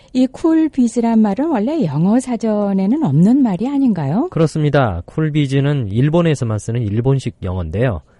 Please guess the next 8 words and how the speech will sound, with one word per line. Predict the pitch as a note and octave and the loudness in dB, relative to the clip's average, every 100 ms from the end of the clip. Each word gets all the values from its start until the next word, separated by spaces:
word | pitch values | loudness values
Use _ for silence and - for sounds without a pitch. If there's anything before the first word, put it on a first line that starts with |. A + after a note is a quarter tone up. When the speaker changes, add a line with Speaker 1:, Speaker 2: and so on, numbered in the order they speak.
| _ _ _ | _ _ _
Speaker 2:
지난 | - C3+ D3 | -4 0 2
이천오 | A#2+ C#3 D#3+ G#2+ G#2 | 0 -2 -2 0 0
년부터 | D3 C#3+ A#2+ A#2 - C3 A#2 F2 D2 | 0 0 -2 -4 -2 -2 -2 -6 -8
일본이 | F#2 A#2+ C3 D3 D3 | -4 0 0 0 0
여름철 | A#2 C#3 C#3 - D#3+ C3 | 2 0 -2 -2 -2 -2
에너지 | C#2+ G#2+ C3 C#3+ E3 | -4 -2 0 0 0
절약 | C#3 B2+ - | 0 -2 -4
차원에서 | B2+ A2+ G#2 G2+ B2+ A2+ | -4 -2 -4 -2 -4 -4